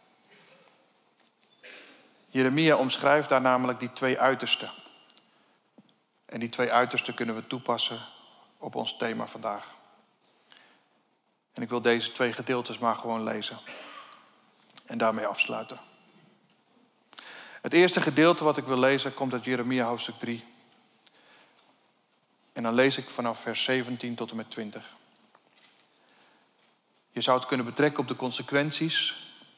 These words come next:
van vijf en een half uur schermtijd. "Mijn leven is verstoken van vrede.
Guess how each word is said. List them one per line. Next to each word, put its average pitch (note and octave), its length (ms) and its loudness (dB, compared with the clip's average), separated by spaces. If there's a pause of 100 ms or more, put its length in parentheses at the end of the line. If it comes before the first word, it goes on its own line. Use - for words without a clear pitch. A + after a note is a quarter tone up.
(540)
van A#2+ 220 -4
vijf B2+ 340 0
en B2+ 60 -4
een A2+ 60 -2
half A#2 260 -2
uur A#2 120 -6
schermtijd. G#2 680 -4 (2750)
"Mijn B2+ 220 4
leven F3+ 400 6
is D3 200 4
verstoken F3 600 2
van C3+ 160 -4
vrede. B2 460 2